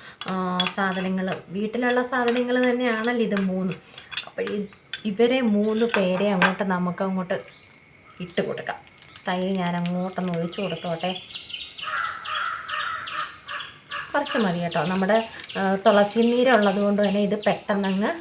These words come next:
ആ, എന്താ ഇതാവുമല്ലോ, ഒരു നല്ലൊരു പായ്ക്കൻ്റെ കൂട്ടാവും. അപ്പോൾ തൈരും നമ്മുടെ കൃഷ്ണ തുളസിയുടെ നീരും ന-, നമ്മുടെ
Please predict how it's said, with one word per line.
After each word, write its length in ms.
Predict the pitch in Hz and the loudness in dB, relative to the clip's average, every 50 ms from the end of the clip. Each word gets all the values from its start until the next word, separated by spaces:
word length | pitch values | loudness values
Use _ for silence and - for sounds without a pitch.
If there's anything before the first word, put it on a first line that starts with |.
| - - 214 | -8 -8 -4
ആ, 120 | 196 190 180 175 | -4 -2 -2 -2
എന്താ 240 | 180 185 180 180 180 180 - - - - - - - - - - 214 | -2 0 0 0 -2 -4 -8 -12 -14 -14 -14 -14 -18 -20 -16 -4 0
ഇതാവുമല്ലോ, 520 | 247 226 190 180 175 170 170 165 143 139 - - - - - - - - - - - - - - - - - - - - | 2 2 2 2 2 0 0 0 -2 -2 -4 -10 -14 -16 -16 -10 -10 -10 -10 -10 -14 -16 -16 -16 -16 -14 -14 -10 -6 0
ഒരു 120 | 220 240 233 226 - - - | 2 4 4 4 4 2 0
നല്ലൊരു 520 | 208 220 220 220 220 214 220 208 170 - - | 0 2 2 2 2 2 2 0 -2 -2 0
പായ്ക്കൻ്റെ 560 | 233 214 208 202 202 196 - 214 208 202 214 | 2 2 4 2 2 0 0 0 2 2 2
കൂട്ടാവും. 440 | 214 202 185 - - 180 175 185 208 214 | 2 2 0 -2 -2 -2 -2 -2 -2 -2
അപ്പോൾ 200 | 196 - 202 196 196 - - | -2 -2 -2 -2 -2 -2 -2
തൈരും 480 | 190 180 180 175 180 180 190 226 302 285 - - - - - - - - | -2 -2 0 -2 -2 0 0 0 -2 -2 -6 -8 -12 -14 -14 -12 -10 -4
നമ്മുടെ 280 | 202 185 190 185 180 190 | -2 0 0 2 0 0
കൃഷ്ണ 480 | 196 - 185 185 185 - - 196 196 190 | 0 0 -4 -4 -4 -2 -2 0 0 0
തുളസിയുടെ 680 | 196 - 190 190 185 185 190 - - 190 185 185 185 185 | 0 -2 -2 0 0 0 -2 -2 -4 -2 0 0 0 0
നീരും 560 | 185 185 185 185 185 185 180 190 185 247 269 226 - - - | 2 2 0 2 2 0 0 2 2 2 0 0 -2 -4 -2
ന-, 200 | 196 196 185 175 - - - | -2 -2 -2 -2 -4 -4 -4
നമ്മുടെ 260 | 185 185 185 180 | -2 0 0 -2